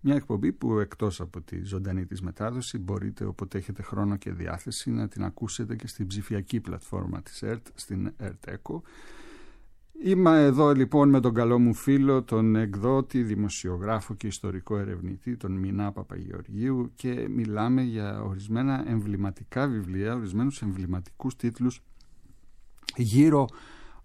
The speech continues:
από το, από την ιστορικότητα του Ιησού, εναρμονισμένη, ε, με το κλίμα των ημερών, κατά πόσο δηλαδή ο Ιησούς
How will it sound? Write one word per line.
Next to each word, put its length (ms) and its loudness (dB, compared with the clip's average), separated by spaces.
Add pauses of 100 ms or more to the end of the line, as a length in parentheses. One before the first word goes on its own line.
(140)
από 380 2
το, 400 0
από 200 -4
την 180 0
ιστορικότητα 680 -2
του 120 -6
Ιησού, 540 0
εναρμονισμένη, 1040 4 (580)
ε, 200 2
με 120 4
το 120 -2
κλίμα 360 0
των 160 -4
ημερών, 500 0
κατά 280 -6
πόσο 400 0
δηλαδή 680 0
ο 400 2
Ιησούς 720 -4